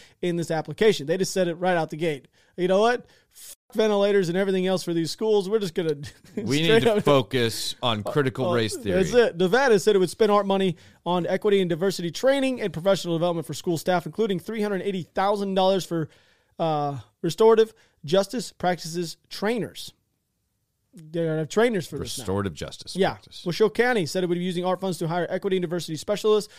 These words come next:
Speaker 1: Rhode Island, Center of All Actions, they're gonna be hi-, uh, said it would, Center of All Actions for orientation of cultural responsiveness and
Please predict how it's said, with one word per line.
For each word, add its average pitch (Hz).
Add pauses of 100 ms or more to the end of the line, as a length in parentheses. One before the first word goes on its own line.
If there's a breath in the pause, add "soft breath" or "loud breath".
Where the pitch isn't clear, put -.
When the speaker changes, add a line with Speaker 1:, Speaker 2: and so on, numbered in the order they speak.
(160 loud breath)
Speaker 1:
Rhode 202
Island, 214 (260)
Center 269
of 240
All 240
Actions, 202 (460 soft breath)
they're 180
gonna 190
be 165
hi-, 180
uh, 170
said 202
it 196
would, 170 (560 soft breath)
Center 262
of 240
All 233
Actions 214
for 190
orientation 208
of 165
cultural 233
responsiveness 180
and 160